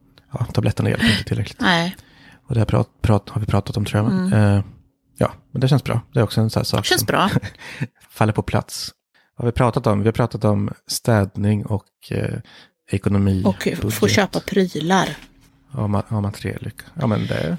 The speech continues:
Speaker 2: Eh, jag kan berätta vad jag ska göra imorgon.
Speaker 1: Ja, gör det.
Speaker 2: Jag fick, eh, jag önskade mig ett presentkort på tatuering när jag fyllde. Och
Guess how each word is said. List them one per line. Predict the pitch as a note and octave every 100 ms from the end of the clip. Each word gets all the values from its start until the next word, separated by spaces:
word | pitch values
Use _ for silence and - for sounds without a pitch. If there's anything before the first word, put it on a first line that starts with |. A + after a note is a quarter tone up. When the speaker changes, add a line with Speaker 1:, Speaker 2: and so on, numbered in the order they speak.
| -
Speaker 2:
Eh, | A3 G#3+ G#3 G3+ G3+ G3 G3 - - - - _ _ - _ _ _
jag | A3+ G#3+
kan | A3+
berätta | C4 D#4 -
vad | D4+
jag | C4
ska | -
göra | A#3
imorgon. | G3+ G3 E3+ B3 - _ - _ _ -
Speaker 1:
Ja, | G2
gör | C3+
det. | D#3+ - -
Speaker 2:
Jag | B3 -
fick, | B3+ - _ -
eh, | G#3+ G#3 G3+ -
jag | -
önskade | B3 G#3 - - E3
mig | A3 A#3 A3 G3+
ett | - -
presentkort | G#3 G#3 A3 F#3+ - G3+
på | -
tatuering | G#3 G#3 G#3+ C3 - A3 F#4 C#4 _ _ _ -
när | C#4
jag | B3+
fyllde. | C4+ G3 G#3 A3 - _ - - - -
Och | B3 G#3+ G3+ -